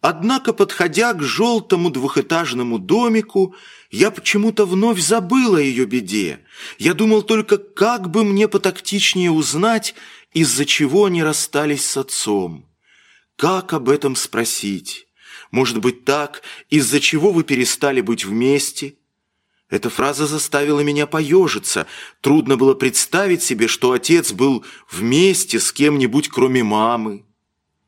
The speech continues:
Лучше спросить просто: «Из-за чего вы развелись?» или «Из-за чего разъехались?» Все эти фразы мне как-то трудно и непривычно было произносить.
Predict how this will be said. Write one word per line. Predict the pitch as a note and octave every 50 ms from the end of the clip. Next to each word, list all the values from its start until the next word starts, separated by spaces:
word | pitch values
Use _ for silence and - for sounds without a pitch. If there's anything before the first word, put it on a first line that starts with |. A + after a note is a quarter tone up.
| _ _ _ _ _ _ _ _ _
Лучше | - A2 C3 C#3 - - C#3
спросить | B2 - - C#3+ C#3+ - - F3+ E3 - -
просто: | F#3+ F#3+ E3+ B2+ - - - G2 - - - - - - _ _ -
«Из-за | B2 B2+ F#2+ A2 C3+
чего | - - C#3+ C3+ C#3+ F#3 G3+
вы | F#3+ G#3+
развелись?» | G#3+ A3 E3+ G3 G#3 B3 A#3 G#3 F#3 C3 D#2+ - - - - - _ _ _ _
или | - A#2 A2+ A#2 A#2 A2 A2+ - - - -
«Из-за | - C3 B2 G2+ C3+ C3
чего | - - C3 B2+ D#3 F#3+
разъехались?» | F#3+ C#3+ - F2+ F2+ F2+ A2+ C3 D3 C#3+ - C#3+ B2 B2 B2 - - - - _ - - - - _
Все | - - - C#3 C3+
эти | C3 B2+ B2+ A#2
фразы | - B2+ C#3+ E3+ F#3+ C#3+ B2 B2
мне | A2+ A#2+ B2+
как-то | - D3+ C#3+ - - C#3+ -
трудно | - - A#2+ C3 F#3 A3+ G#3 E3+ G3+ G#3
и | G#3 G3+
непривычно | G3+ G#3 G3+ G3+ A3 A3+ A3+ G3+ A#3+ A#3 G#3+ - - C#3 C#3 B2
было | A2+ C#3 C3+ C3
произносить. | B2+ - C3 C#3 C#3 B2 A2 B2+ D3+ D#3+ D3+ - - A#2+ F#2+ D#2+ - - - -